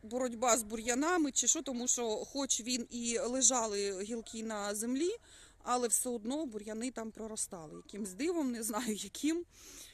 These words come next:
Отак. Ну, поки що, друзі, на цьому і все. Далі буде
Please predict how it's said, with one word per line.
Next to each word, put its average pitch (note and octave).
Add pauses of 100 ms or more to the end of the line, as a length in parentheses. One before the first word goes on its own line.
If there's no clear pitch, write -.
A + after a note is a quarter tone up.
(920)
Отак. - (2500)
Ну, E4
поки F4
що, -
друзі, C#4+ (140)
на C#4+
цьому D4+
і C4+
все. F#4 (1700)
Далі D#4
буде C4